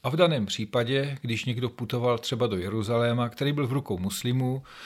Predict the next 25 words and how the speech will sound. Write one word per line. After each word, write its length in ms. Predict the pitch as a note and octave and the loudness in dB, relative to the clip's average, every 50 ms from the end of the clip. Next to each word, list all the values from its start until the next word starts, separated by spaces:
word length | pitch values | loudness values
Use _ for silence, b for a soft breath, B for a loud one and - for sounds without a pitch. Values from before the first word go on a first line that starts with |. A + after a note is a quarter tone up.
| B B B B - | B B B B -6
no 60 | F3 | -2
tak 200 | D#3+ F3+ D#3 - | 0 0 0 0
se 160 | - - E3 D3+ | 0 0 0 0
předpokládalo, 1300 | D#3 - - - - B2+ - - - - C3 - - - B2 B2 B2 B2+ B2 B2 B2 B2+ C3 C3 C3 | 0 -2 -4 -2 -2 -2 -4 -4 -4 -4 -4 -2 0 2 4 4 4 4 2 2 4 4 4 4 2
že 160 | B2 A#2+ C3 | 0 -2 -2
asi 240 | - A#2 - - C3+ | -4 -4 -4 -4 -4
bude 220 | A#2 A2+ B2 B2 B2+ | -2 0 0 0 2
muset 300 | B2+ A#2 - - B2+ A2+ | 0 0 -2 -2 -2 -2
být 200 | A2 G2+ - - | -2 -2 -2 -4
ozbrojen, 460 | - G#2 G#2 G2+ G#2 A#2+ A#2+ B2 B2 G#2+ | -4 -4 -4 -2 0 2 2 2 0 -2
protože 420 | - A2 G2 G#2+ A2 G#2 G#2+ A2+ | -4 -6 -6 -4 -2 -2 -2 -2
cesta 340 | A2 - A#2 - - - A#2+ | -4 -6 -8 -6 -2 -2 -2
byla 160 | A2+ A2 G2 | 0 0 -2
daleká, 760 | F2 F2 G2 G#2 A2+ A2+ - - B2+ B2 B2 B2 B2 B2 B2 B B B B B B B B B - - - | 0 0 2 2 2 0 0 2 4 6 6 6 6 4 0 B B B B B B B B B -20 -6 0
plná 260 | - B2 A2 G#2+ G2+ | 2 2 4 4 2
nebezpečí 680 | G2 G2 G2+ B2 A#2 - - A#2+ A2+ - - A#2+ A#2 - | 0 0 0 -2 -4 -4 -4 -4 -4 -2 -2 -2 -2 -4
a 100 | - F#2+ | -4 -4
nástrah, 680 | F#2 F#2 G#2 G2+ - - - - A#2+ A#2+ A#2+ - - - | -2 -2 -2 -4 -4 -6 -2 0 0 0 0 -2 -6 -6
no 100 | A2 G2 | -4 -4
a 60 | F#2+ | -4
samotný 480 | - - B2 A#2+ C3 B2 - A#2+ G#2+ | -2 0 2 2 2 0 0 0 0
Jeruzalém 580 | F#2+ G2 G#2 A#2 G#2+ - B2 A#2+ A#2+ A#2+ A#2+ A#2+ | 0 2 2 0 0 0 2 2 4 4 4 2
byl 180 | G#2 G2 F#2+ F2+ | 2 0 -2 -2
v 60 | G2 | -2
rukou 540 | G#2 G#2+ - - B2+ A#2+ A#2+ A#2 A#2 A#2 | -4 -4 -2 -2 0 2 2 2 2 0